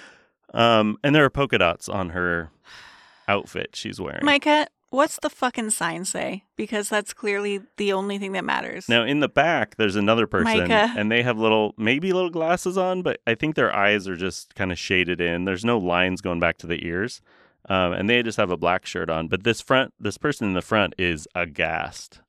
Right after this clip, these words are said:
Speaker 1: at what the sign says. Okay?
Speaker 2: Yeah, I got th-, I had picked up on that.
Speaker 1: Do you want me to read what the sign
Speaker 2: I
Speaker 1: says
Speaker 2: would
Speaker 1: now?
Speaker 2: like you to finish this and put me out of my misery.
Speaker 1: Okay, the, the sign says,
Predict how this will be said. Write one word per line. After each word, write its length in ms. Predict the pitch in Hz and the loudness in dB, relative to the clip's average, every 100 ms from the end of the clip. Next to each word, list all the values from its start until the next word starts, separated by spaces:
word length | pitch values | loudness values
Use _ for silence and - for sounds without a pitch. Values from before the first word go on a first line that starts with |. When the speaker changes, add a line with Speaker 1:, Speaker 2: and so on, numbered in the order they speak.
| _ | _
Speaker 1:
at 120 | 85 - | -6 -6
what 120 | 80 | -6
the 100 | 76 | -8
sign 300 | 80 82 71 | -8 -8 -8
says. 480 | - - - - - _ _ _ _ _ _ | -10 -12 -14 -18 -20 _ _ _ _ _ _
Okay? 260 | 98 101 - _ _ _ _ _ _ _ _ | 0 0 -2 _ _ _ _ _ _ _ _
Speaker 2:
Yeah, 280 | 226 285 - _ - | 2 2 2 _ -2
I 120 | 214 | 0
got 280 | 220 214 208 | 2 2 0
th-, 80 | - | -4
I 120 | 208 220 | -2 0
had 260 | 233 226 214 | -2 -4 -4
picked 240 | 262 - | -6 -2
up 140 | 247 240 | -2 -2
on 140 | 202 | -4
that. 180 | 165 - | -8 -4
Speaker 1:
Do 100 | 117 | 2
you 40 | 117 | 4
want 120 | 104 | 4
me 40 | |
to 100 | 101 | 2
read 280 | 90 90 87 | 2 2 2
what 100 | 95 | 0
the 80 | 85 | 0
sign 220 | - 87 95 | 0 -2 2
Speaker 2:
I 80 | - | 2
Speaker 1:
says 80 | |
Speaker 2:
would 60 | 339 | 4
Speaker 1:
now? 80 | 123 | 2
Speaker 2:
like 260 | - - | 2 0
you 160 | 277 247 | -8 -8
to 200 | - 233 | -8 -10
finish 520 | - 240 214 220 - - _ _ | -8 -8 -6 -8 -10 -14 _ _
this 540 | 208 165 190 - - - _ _ - | -4 -2 -2 -4 -6 -8 _ _ -14
and 120 | 196 | -10
put 240 | 202 196 - | -2 0 0
me 200 | 214 196 | 0 2
out 160 | 190 | 2
of 80 | 175 | 2
my 180 | 202 214 | 0 0
misery. 560 | 185 170 135 160 196 - _ _ - | -2 -4 -4 -4 -4 -8 _ _ -8
Speaker 1:
Okay, 280 | 104 90 82 | 0 0 0
the, 320 | 104 123 - | 2 2 2
the 140 | 117 | -4
sign 280 | 117 151 143 | -2 0 0
says, 400 | 139 120 104 98 | 2 2 2 -2